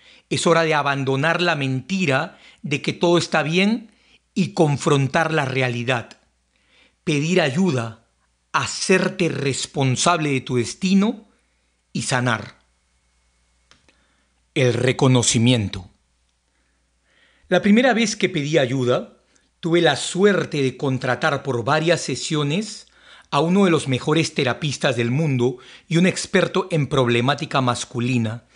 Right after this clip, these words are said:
el doctor Robert Glover. Él es el autor de una obra maestra llamada No More Mister Nice Guy, Nunca Más el Chico Bueno, un libro controversial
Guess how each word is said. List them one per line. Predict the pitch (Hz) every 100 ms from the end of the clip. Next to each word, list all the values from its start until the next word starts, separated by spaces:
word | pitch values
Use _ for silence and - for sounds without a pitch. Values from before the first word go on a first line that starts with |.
| _ _ -
el | 135
doctor | 127 120 165 165 202 - _ _ -
Robert | 139 151 143 135 110
Glover. | 135 131 107 107 _ _ _ _ _ _ _ _ _
Él | - 185 233 - _ _ _ _
es | - 202
el |
autor | 196 131 - 156
de | 143
una | 147 156 147
obra | 151 151 143
maestra | 120 135 127 - 117 110 _ -
llamada | 127 120 143 135 135 135 - _ _
No | 175 156 156
More | 160 160 160
Mister | 147 - 147
Nice | 117 131 139 123
Guy, | 123 151 120 110 - _ _ _ -
Nunca | 143 160 170 156 151
Más | 139 165 - -
el | 143 113
Chico | - 147 156
Bueno, | 131 143 117 104 - _ _ _ _ _ _ _ _ _
un | - 156
libro | 165 175 175
controversial | 170 139 131 135 120 - 214 175 120 143